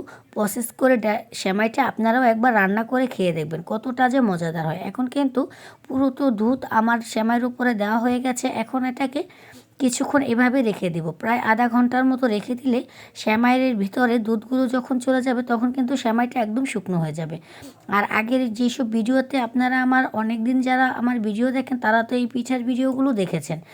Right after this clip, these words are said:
এখন এই সকালবেলা নাস্তায় আমরা কিন্তু এই সেমাই আর পিঠা দিয়ে আজকে সবাই ফুল নাস্তাটা করব। শীতের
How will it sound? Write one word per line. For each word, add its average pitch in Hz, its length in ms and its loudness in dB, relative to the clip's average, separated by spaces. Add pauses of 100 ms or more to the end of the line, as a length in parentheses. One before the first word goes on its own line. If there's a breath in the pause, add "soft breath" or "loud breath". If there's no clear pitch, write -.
(260 loud breath)
এখন 233 300 0
এই 262 80 4
সকালবেলা 254 600 0
নাস্তায় 240 500 2
আমরা 226 280 0
কিন্তু 262 340 2 (1120 loud breath)
এই 233 140 2
সেমাই 240 440 4
আর 240 300 2
পিঠা 247 260 -2
দিয়ে 269 240 0
আজকে 240 280 -6
সবাই 240 400 4
ফুল 240 180 0 (560 loud breath)
নাস্তাটা 233 420 2
করব। 233 360 -2
শীতের 247 360 0